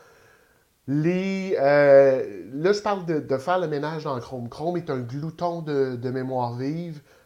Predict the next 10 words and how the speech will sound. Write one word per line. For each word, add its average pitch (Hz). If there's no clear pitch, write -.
Euh, 113
si 156
souvent 143
vous 135
trouvez 131
que 143
votre 127
ordinateur 127
roule 123
pas, 147